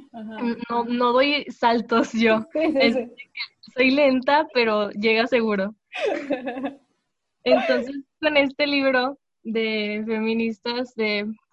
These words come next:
Speaker 2: sí, del feminismo, este, cuando hablaba de la mirada feminista, fue cuando literal abrí los ojos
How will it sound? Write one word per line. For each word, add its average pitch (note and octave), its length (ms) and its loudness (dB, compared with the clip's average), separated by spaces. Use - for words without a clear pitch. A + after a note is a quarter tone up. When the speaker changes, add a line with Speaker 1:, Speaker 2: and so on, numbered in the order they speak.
Speaker 2:
sí, B3+ 220 0
del G#3+ 420 -2
feminismo, A3+ 560 -2
este, G#3+ 1200 -4
cuando A#3+ 680 -2
hablaba B3 460 0
de F4+ 120 -2
la D#4+ 140 0
mirada A#3+ 400 -4
feminista, B3+ 680 -8
fue A#3 260 -2
cuando B3 460 -6
literal G#3+ 460 -4
abrí A#3+ 220 -4
los B3 240 -6
ojos G#3 500 -8